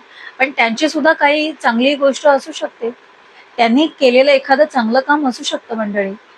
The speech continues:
आवर्जून मी त्यांना भरभरून प्रतिक्रिया देते. जर मला असं वाटलं की मला यांना प्रतिक्रिया नाही द्यायची किंवा मला त्यांची गोष्ट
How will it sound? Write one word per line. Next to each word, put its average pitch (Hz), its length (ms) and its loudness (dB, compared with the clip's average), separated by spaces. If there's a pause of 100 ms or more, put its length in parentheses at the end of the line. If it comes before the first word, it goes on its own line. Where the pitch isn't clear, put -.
(140)
आवर्जून 269 440 2
मी 381 120 -6
त्यांना 302 200 0
भरभरून 247 440 0
प्रतिक्रिया 202 480 -4
देते. - 200 -10 (920)
जर 277 220 2
मला 330 260 2
असं 320 200 0
वाटलं 294 280 2
की 320 160 -10
मला 254 280 2
यांना 277 240 0
प्रतिक्रिया 247 560 -2
नाही 233 260 -4
द्यायची 220 360 -2
किंवा 220 200 -2
मला 214 240 0
त्यांची 240 360 -8
गोष्ट 226 340 -4